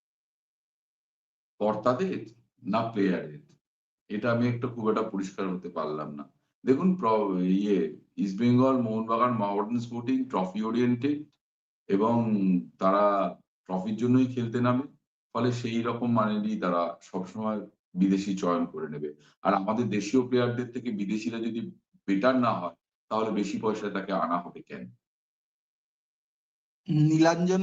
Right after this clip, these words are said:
Speaker 2: ভট্টাচার্য বলছেন, হামিদ আর হিরোশির রিপ্লেসমেন্ট নিয়ে কোনো আপডেট আছে গোপালদা?
Speaker 1: অনেকগুলো লাল হলুদ লাভ সাইন
Speaker 2: হ্যাঁ,
Speaker 1: গিয়েছে।
Speaker 2: হ্যাঁ, হ্যাঁ।
Speaker 1: না, এখনো পর্যন্ত কোনো আপডেট নেই। আহ,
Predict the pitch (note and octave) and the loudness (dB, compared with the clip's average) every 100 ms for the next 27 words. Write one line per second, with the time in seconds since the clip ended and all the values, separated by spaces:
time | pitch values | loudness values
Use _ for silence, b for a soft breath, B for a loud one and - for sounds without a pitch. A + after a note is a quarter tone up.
0 | F#3 E3+ E3+ E3+ F3+ F3+ F#3+ F#3+ F#3 G3+ | 2 2 2 0 0 2 2 2 2 2
1 | G3 F#3 - D#3+ G3 F#3+ D#3 F3 E3 D3+ | 0 2 2 2 0 2 4 4 2 -2
2 | E3 E3 F#3+ C#3+ D3 - E3+ F3 - G3 | -4 -2 -2 -2 -6 -2 0 0 0 0
3 | G3 F#3+ F#3+ F#3+ G3+ G3 - _ E3+ F3 | 0 0 2 4 2 0 -8 _ 0 2
4 | F#3+ C#3+ D3 D3+ F#3 F#3 F#3 F#3+ F#3+ G#3 | 4 4 2 0 -2 -2 -2 -2 -2 -2
5 | G3 B2+ - _ _ _ _ _ _ _ | -2 -4 -8 _ _ _ _ _ _ _
6 | _ F#2+ G2+ G#2+ A2+ G#2+ G2+ G#2 G#2 G2+ | _ -8 -8 -6 -2 2 2 2 0 0
7 | G2 F#2 - F2+ F2 D#2+ C#3 C3+ A#2 - | 0 0 -2 -4 -4 -2 0 0 -2 -6
8 | G#2+ - - _ _ _ _ _ _ _ | -12 -16 -20 _ _ _ _ _ _ _
9 | _ _ _ C#3+ C#3+ B2+ C#3 D3+ D3+ D3+ | _ _ _ 2 4 2 -2 -4 -6 -8
10 | E3 E3 D3 D3+ C#3+ A#2+ G#2 B2+ B2+ A2+ | 2 2 2 2 4 4 2 0 0 -2
11 | A#2 C#3+ - - _ _ _ _ _ G#2+ | -2 -2 -4 -18 _ _ _ _ _ -2
12 | G2+ G2+ | 0 2